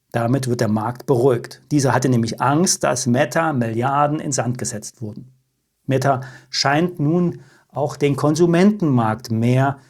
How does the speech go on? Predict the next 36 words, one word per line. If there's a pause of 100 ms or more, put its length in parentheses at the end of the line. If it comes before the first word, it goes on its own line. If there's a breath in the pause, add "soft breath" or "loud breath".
(320 soft breath)
im
Visier
zu
haben. (180)
Der
C
E
O
Mark
Zuckerberg
merkte
an,
dass
die
neuen
K-I-Modelle, (440 loud breath)
äh, (160)
in
Bereichen
wie
Gesundheit,
soziale
Inhalte,
Shopping
und
Spiele
besonders
stark
sein
werden. (420)
Metas
K-I-Chatbot
ist
in
den
Social-Media-Apps